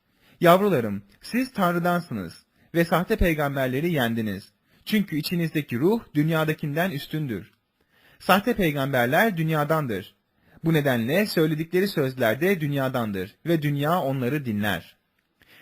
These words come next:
Biz ise Tanrı'danız ve Tanrı'yı tanıyan bizi dinler. Tanrı'dan olmayan bizi dinlemez. Gerçeğin ruhuyla yalan ruhunu böyle ayırt ederiz. Sevgili kardeşlerim,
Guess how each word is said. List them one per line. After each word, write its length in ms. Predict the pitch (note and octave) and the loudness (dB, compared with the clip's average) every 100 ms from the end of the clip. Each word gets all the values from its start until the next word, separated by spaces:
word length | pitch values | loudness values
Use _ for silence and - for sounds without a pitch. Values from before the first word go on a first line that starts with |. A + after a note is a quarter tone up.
| - | -2
Biz 160 | G#3 A#3+ | 2 2
ise 280 | A3 A3+ A3+ | 2 2 2
Tanrı'danız 640 | G#3 F#3+ F#3+ F#3 C3 G2+ - _ | 2 0 2 0 0 -4 -10 _
ve 120 | E3 | -2
Tanrı'yı 400 | E3 E3 D#3 G#3 | 0 0 0 -2
tanıyan 500 | G#3 D3 C3 D#3+ F#3+ | -2 -4 -2 -2 -2
bizi 200 | D3+ D3 | -2 -2
dinler. 360 | B2+ A2 F#2+ F2+ - _ _ _ _ _ _ | -2 -2 -4 -6 -10 _ _ _ _ _ _
Tanrı'dan 400 | F#3 E3 F3+ G3 | 2 4 4 0
olmayan 540 | E3 F#3+ C3 C3+ F#3 | 0 0 0 -2 -2
bizi 240 | D3+ C3+ F3 | -2 -2 -4
dinlemez. 480 | C3+ B2+ A2+ F#2 G2 _ _ _ | -2 -2 -2 -4 -8 _ _ _
Gerçeğin 500 | D3+ D3 - F#3+ G#3 | 4 4 2 0 0
ruhuyla 580 | D#3+ C3 B2+ A2+ D3+ G3 | 0 -2 -2 0 2 2
yalan 360 | F3+ D#3 F#3 | 2 0 0
ruhunu 540 | E3 B2+ A2+ C3+ F#3+ D#3 | -2 -4 -4 -4 -4 2
böyle 260 | G#3 F#3+ | 2 2
ayırt 260 | C#3+ A#2+ A#2 | 2 -2 -2
ederiz. 460 | A2 F#2+ E2 - _ _ _ _ _ _ _ _ _ _ _ _ _ | -6 -6 -8 -14 _ _ _ _ _ _ _ _ _ _ _ _ _
Sevgili 420 | - A3 A3 B3 | 0 0 2 0
kardeşlerim, 680 | - E3+ B2+ B2 A2+ F#2+ F#2+ | 2 2 2 -2 -4 -6 -8